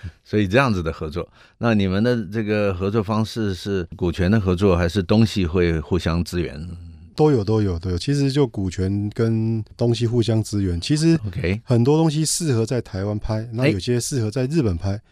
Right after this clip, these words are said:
Speaker 2: 有些适合在香港拍。
Speaker 1: 这又说到了拍卖这个找征集作品的重点了，对不对？
Speaker 2: 是。
Speaker 1: 因为，因为每个地方他喜欢的这个品相不太一样。
Speaker 2: 对，对，品种不一样。
Speaker 1: 对，所以这样子更能够活泼的，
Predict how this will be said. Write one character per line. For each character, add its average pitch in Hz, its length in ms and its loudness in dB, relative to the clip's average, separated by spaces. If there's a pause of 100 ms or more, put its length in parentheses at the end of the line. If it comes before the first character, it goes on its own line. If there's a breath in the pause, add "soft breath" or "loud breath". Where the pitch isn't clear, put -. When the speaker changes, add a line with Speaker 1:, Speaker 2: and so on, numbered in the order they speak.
(220)
Speaker 2:
有 107 120 -2
些 131 100 -2
适 135 180 -2
合 127 40 0
在 127 100 0
香 147 220 -2
港 104 180 -4
拍。 95 240 -6 (280)
Speaker 1:
这 185 240 2
又 160 200 4
说 135 240 0
到 123 220 2
了 113 100 0
拍 107 240 0
卖 110 280 2
这 98 160 -2
个 98 120 -2
找 90 280 -4
征 110 200 -2
集 95 140 -6
作 101 160 0
品 90 160 -8
的 85 100 -8
重 95 220 -6
点 73 180 -8
了， 67 220 -16
对 101 100 -4
不 90 60 -6
对？ 92 220 -4 (100)
Speaker 2:
是。 90 320 -14
Speaker 1:
因 127 160 -2
为， 143 220 0
因 139 320 -4
为 143 80 0
每 107 200 0
个 107 120 0
地 117 180 0
方 107 260 -2
他 107 240 -2
喜 95 280 -6
欢 95 200 -2
的 101 140 2
这 92 140 -4
个 90 180 -4
品 80 500 -8
相 87 300 -4
不 95 140 -8
太 87 200 -8 (140)
一 92 120 -10
样。 113 180 0
Speaker 2:
对， 101 80 -4
对， 101 160 -6
品 117 200 -2
种 104 160 -4
不 104 140 -8
一 90 120 -6
样。 90 80 -8
Speaker 1:
对， 92 200 -2
所 104 160 -2
以 107 60 0
这 104 120 -2
样 135 180 2
子 104 100 -2
更 110 360 0
能 95 160 -2
够 92 400 -2 (220 soft breath)
活 - 180 -6
泼 117 240 0
的， 90 140 -6